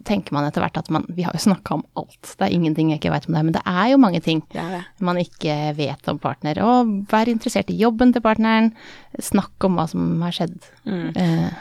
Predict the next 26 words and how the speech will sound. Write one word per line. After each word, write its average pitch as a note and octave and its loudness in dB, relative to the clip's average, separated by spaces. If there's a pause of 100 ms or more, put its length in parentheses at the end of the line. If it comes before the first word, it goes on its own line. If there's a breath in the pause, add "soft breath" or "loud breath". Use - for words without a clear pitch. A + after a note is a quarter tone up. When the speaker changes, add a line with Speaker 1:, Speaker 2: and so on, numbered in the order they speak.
(280 loud breath)
Speaker 2:
Og G3 0
så G3+ 4
er G3+ 4
det A#3+ 2
veldig G3+ 4
vanlig E3+ 4
at - -2 (160)
man G3+ 4
blir, F#3+ 6
eh, F#3 6
eh, F#3+ -6
nervøs, F#3+ 2 (140)
redd, F#3 0 (240)
usikker F3 -2
når G3 0
man F#3 0
er E3 2
i F3+ 4
sånne F3 0
kje-, E3+ 0
kjedelige D#3 0
perioder. E3+ 0 (160)
Speaker 1:
Mm. G3 6
Speaker 2:
Men G3 4
det F#3+ 6
er - 0